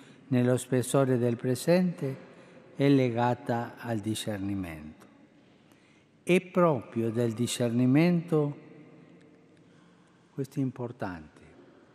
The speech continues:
è proprio nel discernimento del presente fare prima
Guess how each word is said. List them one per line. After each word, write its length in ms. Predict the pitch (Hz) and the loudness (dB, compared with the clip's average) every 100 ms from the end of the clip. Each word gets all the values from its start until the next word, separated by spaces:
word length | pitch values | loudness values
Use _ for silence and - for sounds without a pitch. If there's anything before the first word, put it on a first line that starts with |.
| _ _ _ | _ _ _
è 120 | 170 156 | -6 -6
proprio 760 | - 151 117 - 101 87 95 - - - - - - | -2 0 0 -4 -12 -12 -16 -20 -20 -20 -20 -20 -14
nel 160 | 120 113 | -10 -8
discernimento 800 | 113 - 113 113 120 127 120 113 | -8 -8 -8 -4 -2 -2 -4 -8
del 200 | 110 113 | -8 -8
presente 800 | 123 117 - 180 165 - 131 113 - - - - - - - | -8 -8 -4 -2 -4 -6 -10 -12 -18 -20 -20 -20 -20 -20 -20
fare 400 | - 156 180 175 | -2 0 2 0
prima 680 | - 175 185 185 175 160 | 0 0 2 2 2 0